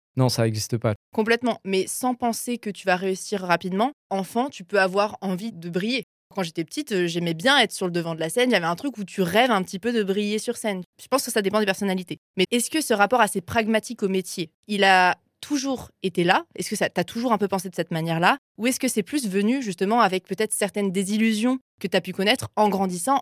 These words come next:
Speaker 2: en te confrontant en fait à la réalité du métier de musicien ? Et c'est quand t'es tout petit, j'ai l'impression que les premières visions qu'on a des musiciens et des chanteurs, bah, c'est justement les stars, tu vois.
Speaker 1: C'est les célébrités, ouais.
Speaker 2: Et, et voilà,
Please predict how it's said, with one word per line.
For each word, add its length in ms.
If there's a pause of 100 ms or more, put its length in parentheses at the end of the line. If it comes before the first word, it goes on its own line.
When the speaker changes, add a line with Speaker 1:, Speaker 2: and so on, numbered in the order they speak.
Speaker 2:
en 140
te 160
confrontant 420
en 40
fait 180
à 60
la 100
réalité 340
du 140
métier 240
de 40
musicien ? 460
Et 40 (120)
c'est 80
quand 180
t'es 120
tout 120
petit, 380 (180)
j'ai 120
l'impression 240
que 60
les 80
premières 420
visions 280
qu'on 160
a 120
des 120
musiciens 460
et 160
des 120
chanteurs, 440 (160)
bah, 100
c'est 120
justement 240
les 80
stars, 280
tu 140
vois. 80
Speaker 1:
C'est 80
les 80
célébrités, 560
ouais. 140
Speaker 2:
Et, 240 (160)
et 80
voilà, 180